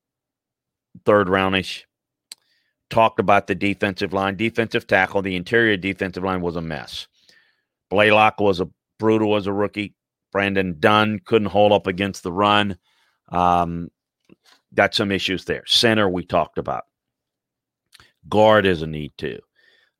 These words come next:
Um, they were thirty-second in rushing the football. Maybe somebody like a Quinn Miners is something that they might add.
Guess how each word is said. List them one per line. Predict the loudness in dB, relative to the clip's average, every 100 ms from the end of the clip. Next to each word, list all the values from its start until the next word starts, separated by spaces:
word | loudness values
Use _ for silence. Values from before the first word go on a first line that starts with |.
| -4
Um, | -2 0 -2 -6 -16 _ _ _ _
they | 0 0
were | 0
thirty-second | -4 0 2 2 2 2 2 -2
in |
rushing | 2 0 0 -6
the |
football. | -4 -4 0 2 4 2 -6 _ _ _ _ _ _
Maybe | -6 -4 0
somebody | 0 4 2 2
like | -4 -6
a | -8
Quinn | -4 -4
Miners | 0 -2 -2 -4 -8 -14 _ _ _ _ _
is | -6 -4
something | -2 -2 -2 -2
that | -2 0
they | 0
might | 2 2
add. | 4 4 2